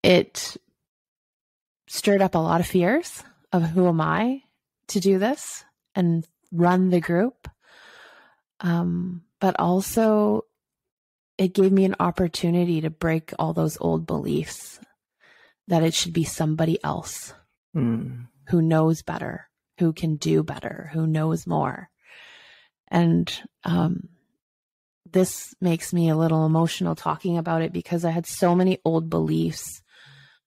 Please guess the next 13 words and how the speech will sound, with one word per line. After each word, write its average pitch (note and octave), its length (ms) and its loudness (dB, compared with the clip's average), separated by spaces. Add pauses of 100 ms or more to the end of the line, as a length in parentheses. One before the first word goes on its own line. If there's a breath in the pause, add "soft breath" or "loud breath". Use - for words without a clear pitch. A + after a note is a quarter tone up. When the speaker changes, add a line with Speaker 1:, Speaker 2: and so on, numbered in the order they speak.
(160)
Speaker 1:
about E3+ 380 -2 (400)
everyone E3+ 460 0
else D#3+ 240 -4
can E3+ 180 -6
do - 160 -4
it - 160 -6
better. - 400 -6 (200)
Everyone E3 480 -2
else - 320 -6 (140)
knows D#3+ 420 0
more. D#3 480 -2 (720 soft breath)
And E3+ 160 2
especially, F3 1120 -2